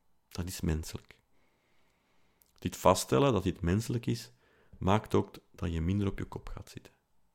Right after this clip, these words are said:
Want op je kop zitten, dat helpt meestal ook niet in die situatie.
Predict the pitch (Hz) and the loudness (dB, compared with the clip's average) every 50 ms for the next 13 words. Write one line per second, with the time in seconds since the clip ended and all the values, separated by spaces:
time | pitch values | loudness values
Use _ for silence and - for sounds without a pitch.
0 | _ _ _ _ _ _ _ _ _ _ _ _ _ _ _ _ _ _ _ _ | _ _ _ _ _ _ _ _ _ _ _ _ _ _ _ _ _ _ _ _
1 | _ - - - - - - - - 101 - - - 104 - 90 87 87 80 82 | _ -20 -18 -10 -6 -6 -2 0 0 0 0 0 -2 -2 -2 0 0 0 0 0
2 | 85 90 - - - 90 90 - - - - - - 101 - - 120 117 117 113 | 0 0 0 0 0 -2 0 -2 -6 -8 -2 0 0 2 2 2 2 2 2 2
3 | 110 110 110 - 120 117 - 104 104 104 107 113 - - 143 151 - | 2 0 0 -2 -4 -6 -6 -8 -8 -8 -8 -10 -12 -12 -16 -16 -16